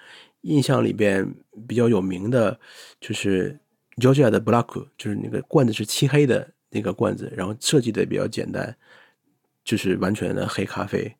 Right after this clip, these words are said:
可能对象的人群的话，就是，啊，早起，然后还有一点不是很清醒，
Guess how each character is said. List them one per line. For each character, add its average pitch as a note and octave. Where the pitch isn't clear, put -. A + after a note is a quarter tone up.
可 -
能 G2+
对 A#2+
象 A2+
的 G#2+
人 G2+
群 G2+
的 A2
话， G#2+
就 -
是， B2
啊， F#2+
早 G#2+
起， F#2+
然 F#2+
后 G2+
还 G2+
有 G2+
一 G2
点 F#2+
不 A2
是 A2+
很 G#2+
清 A#2+
醒， A#2+